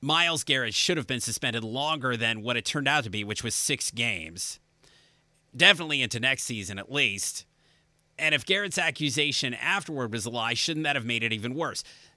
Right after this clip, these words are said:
That's what we were going to say, but then Garrett has since reasserted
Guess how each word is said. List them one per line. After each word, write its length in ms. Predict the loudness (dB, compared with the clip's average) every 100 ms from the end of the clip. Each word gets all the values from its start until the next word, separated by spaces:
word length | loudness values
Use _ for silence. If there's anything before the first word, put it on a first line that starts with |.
| _ -2
That's 320 | 2 2 0
what 140 | -6
we 140 | -2 -2
were 80 |
going 300 | 0 -2 -2
to 60 | -4
say, 280 | -2 -2 -2
but 120 | -2
then 200 | -4 0
Garrett 360 | 0 0 -2 -4
has 300 | -2 -2 -2
since 400 | -2 -4 -4 -6
reasserted 1160 | -2 0 0 -2 -2 0 2 2 0 -4 -8